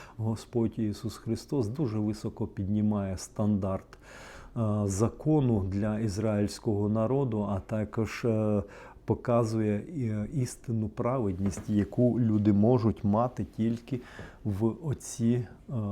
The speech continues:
Небесному, тобто в Бозі, який створив все видиме і невидиме. Господь Ісус Христос закликає людей, а тобто послідовників, е, своїх і дітей Божих,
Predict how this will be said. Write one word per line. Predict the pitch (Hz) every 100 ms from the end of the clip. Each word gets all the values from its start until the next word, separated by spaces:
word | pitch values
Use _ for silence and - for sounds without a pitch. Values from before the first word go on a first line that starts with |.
| 98
Небесному, | 98 107 98 104 - 131 113 95
тобто | 101 - -
в | 101 90
Бозі, | 90 101 98 85 92 - - -
який | 107 104 - 104
створив | - 104 101 101
все | 95 - 104
видиме | 90 107 110 107 104 101 -
і |
невидиме. | 113 110 101 92 87 87 87 - - -
Господь | - 117 - 143 131
Ісус | 120 - 123
Христос | - 117 113 - 120
закликає | 98 107 104 117 117 - 123 120 113 98 - - 156 110
людей, | 113 101 95 143 123 98 143
а | 107
тобто | - 107 - 110
послідовників, | - 107 - 107 101 131 127 104 92 - 104 - 120
е, | 104 101 98 98 92 - - - - - -
своїх | - 117 104 98 135 143 - - - - - - - - - -
і | 135
дітей | 107 95 113 - 117 104
Божих, | 95 110 139 101 98 -